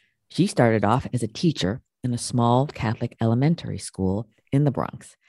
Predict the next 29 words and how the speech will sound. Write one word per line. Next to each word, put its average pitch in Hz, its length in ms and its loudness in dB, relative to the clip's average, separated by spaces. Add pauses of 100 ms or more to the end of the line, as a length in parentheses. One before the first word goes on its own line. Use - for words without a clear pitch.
(380)
and 156 140 0
soon 233 220 4
discovered 156 440 0
her 185 240 2
passion 127 560 0
in 131 60 -2
helping 123 500 -2 (200)
all 143 480 0 (220)
children 92 500 -4 (200)
reach - 260 -2
their 117 260 2
potential, 95 600 -2 (260)
which - 180 -2
took - 200 2
her 120 100 2
to 113 100 -6
the 104 100 -2
field 107 400 0
of - 180 -16
special 104 540 -2 (100)
education. - 640 -6 (640)
After 120 260 0
working 113 300 2
in 98 80 2
several 104 300 0
New 107 160 4
York 101 320 0
area 90 260 -4
schools, 92 480 0